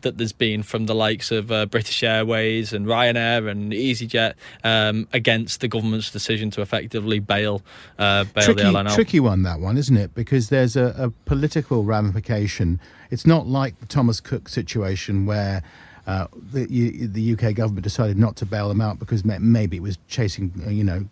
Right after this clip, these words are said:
Speaker 2: good money after bad. But this is more to do with the fact that we've had this election where people are talking about, uh, the regions of this country and making sure that they are, um, look-, looked after properly and there are transport links.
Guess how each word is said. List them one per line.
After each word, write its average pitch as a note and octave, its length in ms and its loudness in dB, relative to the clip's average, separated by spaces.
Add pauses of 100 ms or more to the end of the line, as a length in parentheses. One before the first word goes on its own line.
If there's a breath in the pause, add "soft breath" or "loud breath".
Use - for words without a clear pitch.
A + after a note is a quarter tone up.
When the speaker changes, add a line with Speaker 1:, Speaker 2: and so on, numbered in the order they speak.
Speaker 2:
good G#2+ 160 -2
money G2+ 220 2
after F#2+ 260 -2
bad. F2+ 420 -2
But E3+ 100 -6
this D#3 180 0
is C#3 140 2
more C3 160 4
to A#2 100 -6
do A#2 140 0
with G#2+ 80 0
the G2 80 -4
fact A#2+ 320 -2
that A2 240 -2 (640 loud breath)
we've A#2+ 180 0
had D#3+ 180 2
this A#2+ 180 0
election B2 500 0
where F#2+ 140 -2
people A2 300 -4
are - 20 -2
talking A2 400 -4
about, G2 400 -2 (460 loud breath)
uh, F#2 180 -4
the F#2 160 -4
regions A#2 480 4
of G#2+ 60 0
this G2 160 -2
country G#2+ 640 0
and F#2+ 300 0
making A2+ 300 0
sure G#2 260 -2
that G2+ 180 -6
they G#2+ 180 -2
are, F#2 480 -2
um, F2+ 520 -2 (120)
look-, A2+ 280 -2
looked B2 280 -4
after A2 280 -2
properly A#2 520 -4
and F#2+ 120 2
there F2+ 140 -4
are F#2+ 100 -6
transport A#2 580 -2
links. G#2+ 340 -2